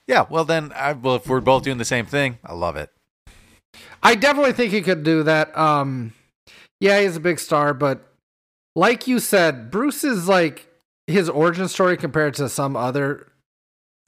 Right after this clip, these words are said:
Speaker 2: superheroes is, I guess, complex 'cause his parents got killed,
Speaker 1: I mean,
Speaker 2: but
Speaker 1: everyone's parents
Speaker 2: there's
Speaker 1: get
Speaker 2: not
Speaker 1: killed
Speaker 2: much
Speaker 1: anyways.
Speaker 2: within the scenes. It's looking like Batman and it's looking like a billionaire.
Speaker 1: Yeah.
Speaker 2: Could he do that? Yeah, of course.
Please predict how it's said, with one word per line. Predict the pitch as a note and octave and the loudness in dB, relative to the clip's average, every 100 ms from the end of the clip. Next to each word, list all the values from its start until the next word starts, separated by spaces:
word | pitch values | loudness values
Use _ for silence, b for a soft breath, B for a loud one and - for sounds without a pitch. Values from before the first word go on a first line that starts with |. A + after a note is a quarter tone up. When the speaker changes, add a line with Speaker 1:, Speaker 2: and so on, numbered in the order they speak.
| _ | _
Speaker 2:
superheroes | - E3 D3+ D3+ C#3+ D3+ D#3 D#3+ C#3+ | -8 -6 -4 -2 -2 0 0 -2 -2
is, | C#3+ C3+ | -6 -4
I | C#3 | -4
guess, | C3+ C#3+ C3+ | -4 -6 -6
complex | - C#3+ C#3 D3 C3+ | -6 -4 -4 -6 -6
'cause | - A2+ | -10 -10
his | G#2 | -10
parents | - C3 C3 | -8 -8 -4
got | D3+ D3 | -6 -4
killed, | E3 | -4
Speaker 1:
I | C#3+ | -2
mean, | C3+ | -2
Speaker 2:
but | A#2+ | 0
Speaker 1:
everyone's | G#2+ G2+ G2 | -2 -2 -6
parents | - G2 F#2 | -6 -6 -4
Speaker 2:
there's | F2+ | 2
Speaker 1:
get | F4 | 2
Speaker 2:
not | A#3+ | 2
Speaker 1:
killed | D#3+ | 2
Speaker 2:
much | F3+ A3+ | 2 2
Speaker 1:
anyways. | F#3+ | 2
Speaker 2:
within | G3 G3 E3+ | 0 0 0
the | |
scenes. | D3+ F#3 F3+ F3 D3+ | 0 0 0 0 -2
It's | C#3 - | -4 0
looking | A3 A#3+ | 2 2
like | G3 E3+ | 2 0
Batman | D3 D3 D3 D3 D3 | 0 0 0 -2 -2
and | C#3 | -4
it's | B2 A2 | -4 -4
looking | D3 C#3+ C#3 | -6 -4 -4
like | B2+ A#2+ | -6 -6
a | |
billionaire. | G2+ G2+ F#2+ F2+ E2+ F#2 _ _ _ _ - | -8 -8 -8 -10 -14 -18 _ _ _ _ -8
Speaker 1:
Yeah. | G2 F#2 - _ _ _ _ | -4 -6 -8 _ _ _ _
Speaker 2:
Could | E3 | -2
he | C#3+ F#3 | 0 0
do | F3+ | 0
that? | G3+ A#3 A#3 - - | 2 0 -2 -8 -4
Yeah, | A3 - _ | -4 -4 _
of | - | -8
course. | G3+ - - | -6 -6 -12